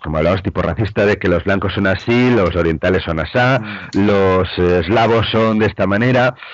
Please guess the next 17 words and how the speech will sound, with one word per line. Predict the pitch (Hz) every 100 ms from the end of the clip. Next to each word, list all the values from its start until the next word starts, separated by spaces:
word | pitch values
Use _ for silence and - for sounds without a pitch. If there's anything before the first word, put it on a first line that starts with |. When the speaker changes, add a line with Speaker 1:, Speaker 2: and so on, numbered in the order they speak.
| - - - - -
Speaker 1:
Eh, | 110 117 -
eso | 131
se | 151
nota, | 123 123 82
le | 87
ha | 120
querido | 139 139
dar | 131 135
ese | 135 123
toque | 110 139 135 120 - - -
en | - 98
el | 95
sentido | 101 92 87 107 120 123
de | 107 107
ambientarlo | 113 98 90 87 101 123
realmente | 117 87 92 92 117
como, | 98 85 76 67